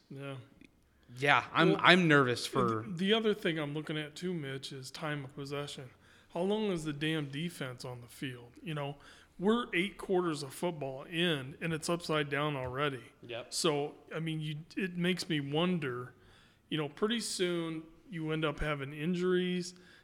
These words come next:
Speaker 1: your depth is challenged on the defensive side of the ball. I mean, they just can't spend,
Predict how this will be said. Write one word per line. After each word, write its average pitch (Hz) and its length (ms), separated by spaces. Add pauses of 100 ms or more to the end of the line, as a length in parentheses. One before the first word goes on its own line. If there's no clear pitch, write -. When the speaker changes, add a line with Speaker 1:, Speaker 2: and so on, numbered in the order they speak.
(120)
Speaker 1:
your 131 160 (160)
depth 147 420
is 170 220
challenged 160 640
on 147 160
the 143 100
defensive 151 580
side 147 280
of 147 80
the 147 60
ball. 143 440 (380)
I 151 60
mean, 156 220
they 202 140
just 247 300
can't 190 400
spend, 151 720